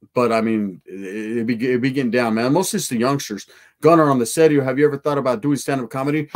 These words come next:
"Charlie Holmes, but maybe I should. I should be up that motherfucker. Like, hey, I'm a comedian. I'm here to stand up and handle my business. Stand up, raza." You know how we do our thing. I don't know, bro. I've never thought about it,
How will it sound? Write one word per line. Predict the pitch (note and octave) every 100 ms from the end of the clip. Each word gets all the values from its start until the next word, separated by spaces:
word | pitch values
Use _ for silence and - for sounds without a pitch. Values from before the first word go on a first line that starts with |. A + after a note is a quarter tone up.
| - -
"Charlie | - A3 F#3+
Holmes, | F#3
but | F3 E3+
maybe | G3
I | F3
should. | - G#3+
I | E3+
should | D#3+ F3+
be |
up | F3
that | E3
motherfucker. | D#3 D#3+ D3 D#3+ -
Like, | B2+ C3
hey, | - C3+ A#2 - -
I'm | D#3+
a | F#3
comedian. | D3+ D3 G3+ F#3 D3
I'm | C#3
here | E3+
to | D#3+
stand | - C#3+ D#3 G3
up | A3+ - _ -
and | A#2
handle | D#3 D#3
my | B2+
business. | B2+ F3 C3+
Stand | - F3+ F3
up, | E3 C#3+
raza." | D#3+ D#3 F3+ - - -
You | F#3+
know | F#3
how |
we | D3+ C3+
do | D3
our | C3+
thing. | - D#3+
I | - G#3
don't | A3
know, | G3 G#3
bro. | D3 F3
I've | F3+ D#3+
never | E3+ D3
thought | E3+ F#3+
about | F3+ F#3+
it, | G#3+ -